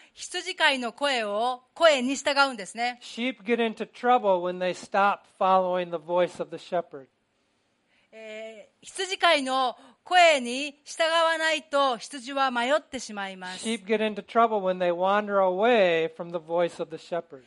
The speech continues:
Speaker 1: シェ-、あー、羊飼いの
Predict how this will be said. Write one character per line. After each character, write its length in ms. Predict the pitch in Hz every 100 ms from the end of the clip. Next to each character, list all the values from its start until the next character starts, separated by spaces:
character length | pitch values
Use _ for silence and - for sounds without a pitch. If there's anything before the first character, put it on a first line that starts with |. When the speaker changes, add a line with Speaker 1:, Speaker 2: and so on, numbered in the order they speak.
| _ -
Speaker 1:
シ 140 | 359
ェ-、 80 | 370 233
あ 500 | 226 226 214 208 208 208
ー、 20 |
羊 420 | - 359 330 359
飼 180 | 349 294
い 80 | 254
の 380 | 262 269 247